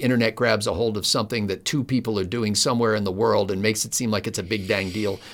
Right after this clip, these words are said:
when really it's a super small percentage of the population and, and it's not a growing wave. But it's,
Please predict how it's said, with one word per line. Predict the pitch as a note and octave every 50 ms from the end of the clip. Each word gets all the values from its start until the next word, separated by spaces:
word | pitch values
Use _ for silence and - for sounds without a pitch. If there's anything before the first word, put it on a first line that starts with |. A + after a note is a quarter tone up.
| - - _
when | A2 A2 G#2
really | G2 A2 A2+ A2 G#2+ G#2
it's | G2+ G2 -
a | G2
super | - - - - - - - - - D3 C#3+ C3 A2 - A2+ G2+ F#2 - - -
small | - - - - B2 A#2+ A2+ A2+ G#2+ G2+
percentage | - - G2+ - - A#2 G2+ F#2+ F#2
of | G#2
the | F#2
population | - A2+ A2 - G#2 G2 G2 G2+ F#2 - A#2 F#2 F2
and, | F2+ F2 - - - - - - -
and | A#2+ A2+ G#2
it's | G2 - -
not | A#2+ A2+ G2+
a | G#2+
growing | - G#2+ A2+ G2 F2+ F2+ F2+
wave. | F#2 G#2+ G2+ F#2 F2 D#2 - - - - - - - - -
But | B2+ A#2 A2 A2+ -
it's, | B2+ B2 C3 A#2+ - - - -